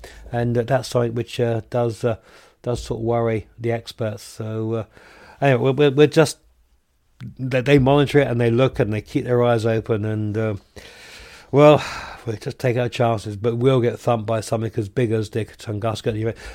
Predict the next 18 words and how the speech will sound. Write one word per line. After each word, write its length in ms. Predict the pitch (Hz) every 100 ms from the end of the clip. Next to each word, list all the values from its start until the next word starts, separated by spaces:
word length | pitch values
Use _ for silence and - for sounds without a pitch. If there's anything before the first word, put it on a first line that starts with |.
| -
Um, 560 | 139 131 - - 131 - - -
but, 260 | 156 139
um, 220 | 143 135
we, 100 | 127
we're 180 | 139 160
pretty 300 | 156 220 165
sure 240 | 127 147 131
it 60 |
was 100 | 123
about 240 | 117 120 -
fifty 340 | 175 160 131
metres 280 | 120 110 117
across, 340 | 110 123 104
about 180 | 117 104
half 220 | 117 110
a 60 | 101
football 340 | - 123 117
field, 320 | 104 113 107